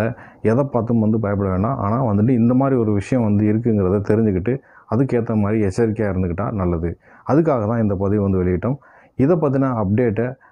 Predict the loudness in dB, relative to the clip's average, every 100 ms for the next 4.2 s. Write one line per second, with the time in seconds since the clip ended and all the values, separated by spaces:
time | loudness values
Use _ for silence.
0 | _ -4 0 2 2 2 0 0 -2 -2
1 | -6 -10 -6 0 0 2 0 0 0 -2
2 | -2 0 0 -2 -2 -2 -2 -4 -4 -2
3 | 0 0 0 0 0 0 -2 -2 -4 -2
4 | -2 -2